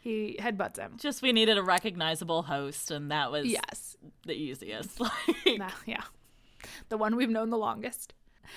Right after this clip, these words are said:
Speaker 1: The buffalo, or no, Tobias shows up, and he's like, "Yo, Cassie, you need to get that cube and get out of here." So she gets back into the van, grabs the cube, <laughs> and runs off. And the other buffalo, the real buffalo, follows her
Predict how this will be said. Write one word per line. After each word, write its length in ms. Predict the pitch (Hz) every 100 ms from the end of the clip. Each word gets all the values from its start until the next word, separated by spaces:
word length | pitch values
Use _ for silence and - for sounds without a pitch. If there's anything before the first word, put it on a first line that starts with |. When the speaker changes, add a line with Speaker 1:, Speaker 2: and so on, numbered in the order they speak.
| 262 -
Speaker 1:
The 80 | 233
buffalo, 920 | 294 320 320 294 285 277 277 285 285 -
or 100 | 247
no, 200 | 233 185
Tobias 420 | 220 277 302 320
shows 300 | - 285 254
up, 300 | 240 233 226
and 140 | - 220
he's 200 | 247 240
like, 240 | 226 220
"Yo, 220 | 262 269
Cassie, 400 | 247 269 285 277
you 180 | 214 202
need 140 | 220 247
to 60 |
get 140 | 254 262
that 180 | 254
cube 220 | - 277 240
and 100 | 226
get 100 | 240
out 160 | 294
of 60 | 247
here." 240 | 185 170 - _ - _ _ _
So 280 | - 220 208
she 260 | 208 240 214
gets 280 | 226 220
back 280 | - 214 214
into 160 | 220 202
the 100 | 196
van, 480 | 196 190 190 185 -
grabs 400 | 196 190 185 185
the 100 | 190
cube, 400 | 185 208 202 190
<laughs> 0 |
and 240 | 214 202 185
runs 280 | 190 190
off. 420 | 165 170 196 - - - - - _ _ -
And 460 | 214 214 208 208 -
the 260 | 202 214 -
other 640 | 220 214 214 208 202 196
buffalo, 360 | 214 202 190 185
the 80 | 202
real 160 | 254
buffalo, 460 | 214 175 - 180 180
follows 440 | - 214 - -
her 200 | - -